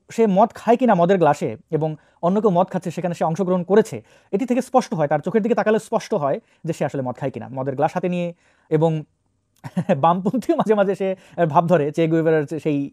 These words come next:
ক্যাপ সেটি মাথায় দিয়ে, আবার, আহ, যৌন সুড়সুড়ি দেওয়ার মতো বিভিন্ন পোস্টও সে শেয়ার করে। এগুলো থেকে স্পষ্ট তার চারিত্রিক অবস্থান। এবং এই so called শিক্ষক পাঁচ লাইন বাংলা লিখতে গিয়ে দশটা ভুল করে,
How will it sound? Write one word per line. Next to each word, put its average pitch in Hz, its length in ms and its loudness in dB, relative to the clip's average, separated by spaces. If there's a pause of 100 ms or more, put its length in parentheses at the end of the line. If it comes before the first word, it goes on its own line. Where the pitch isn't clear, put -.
ক্যাপ 180 300 0
সেটি 127 140 -4
মাথায় 156 260 2
দিয়ে, 139 220 -2 (320)
আবার, 170 280 6 (300)
আহ, 196 420 -4
যৌন 220 240 4
সুড়সুড়ি 220 340 0
দেওয়ার 185 220 6
মতো 180 180 0
বিভিন্ন 165 220 0
পোস্টও 170 340 0
সে 156 140 -4
শেয়ার 151 220 2
করে। 135 240 -2 (400)
এগুলো 311 200 2
থেকে 294 120 -2
স্পষ্ট - 340 -4
তার 170 180 2
চারিত্রিক 165 400 -2
অবস্থান। 135 340 -6 (220)
এবং 262 200 -2
এই 311 60 -4 (120)
so 214 60 4
called 233 200 2
শিক্ষক 151 540 -4 (320)
পাঁচ 226 280 -2
লাইন 254 300 0
বাংলা 175 260 4
লিখতে 220 240 0
গিয়ে 196 240 0
দশটা 226 300 0
ভুল 156 140 0
করে, 107 200 -10